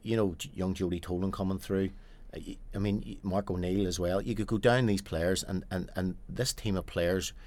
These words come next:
galvanised in such a short space of time. And I, I think we lost the very first competitive game. It was in a cup earlier on, and I think it was a, it was away to Chimney Corner,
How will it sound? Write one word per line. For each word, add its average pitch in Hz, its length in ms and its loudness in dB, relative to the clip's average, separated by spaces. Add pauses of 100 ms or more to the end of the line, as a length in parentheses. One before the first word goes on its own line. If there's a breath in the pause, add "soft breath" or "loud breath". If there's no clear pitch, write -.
(280 soft breath)
galvanised 104 600 6
in 95 80 -2
such - 220 -2
a 90 60 -2
short 101 340 4
space - 320 0
of - 80 -4
time. 87 360 -2 (1500 soft breath)
And 95 400 4 (120)
I, - 140 -4
I 113 140 2
think 147 320 2
we 120 120 4
lost 95 300 4
the - 80 -2
very 92 240 6
first 90 260 0
competitive 87 480 0
game. 87 200 0
It 90 60 -2
was 98 120 -2
in 90 80 0
a 85 60 -6
cup - 320 -8
earlier 85 320 0
on, 92 220 -2 (320 soft breath)
and 87 100 -2
I 85 40 -4
think 104 180 0
it 92 60 0
was 85 160 0
a, 85 160 2
it 85 180 -8
was 87 120 -2
away 104 160 4
to 98 80 0
Chimney 85 260 -2
Corner, 90 320 -6